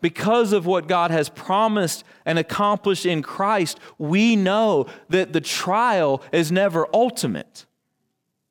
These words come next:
Now, I want to be careful here because I do think it's possible to conclude from that wrongly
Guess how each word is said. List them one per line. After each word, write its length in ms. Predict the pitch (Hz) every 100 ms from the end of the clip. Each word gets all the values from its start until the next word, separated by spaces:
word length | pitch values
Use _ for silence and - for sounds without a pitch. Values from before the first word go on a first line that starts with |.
| _ _ _ _ _ -
Now, 140 | 185
I 40 | 208
want 100 | 254
to 40 |
be 120 | 226
careful 500 | 226 240 285 - 180
here 320 | 147 110 113 - _ _ _ _ _ _ _ _ _ _ _ _
because 160 | 165 185
I 100 | 196
do 240 | 180 269
think 240 | - 247 202
it's 160 | 208
possible 960 | - - 240 233 220 165 160 151 156 _ _ _ _ _ _ _ _ _ _ _ _
to 120 | - 214
conclude 640 | 214 190 - 233 254 208
from 180 | 208 180
that 460 | 170 151 156 - -
wrongly 720 | 151 202 240 208 147 135 170